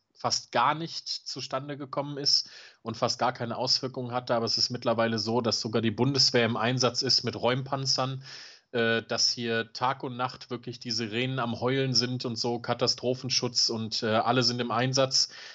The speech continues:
Es sind mittlerweile enorm viele Menschen ums Leben gekommen. Im ganzen Westen von Deutschland, äh, zählen wir, glaub ich, mittlerweile um die sechzig oder siebzig Tote.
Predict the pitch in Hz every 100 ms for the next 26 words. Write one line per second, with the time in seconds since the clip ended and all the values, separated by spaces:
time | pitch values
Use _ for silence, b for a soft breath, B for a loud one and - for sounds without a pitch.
0 | B 110 - 120 127 120 117 120 120 120
1 | 120 - 117 127 165 170 160 143 131 147
2 | - 156 143 131 - 127 127 135 131 131
3 | 131 135 139 - 113 113 127 - 135 120
4 | 123 - 127 123 117 117 120 - 120 113
5 | - - 117 113 107 110 - 123 120 120
6 | 113 110 110 - 120 123 107 110 113 113
7 | 117 127 123 123 120 120 101 120 131 -
8 | 127 123 110 107 131 - 120 - 120 127
9 | 131 131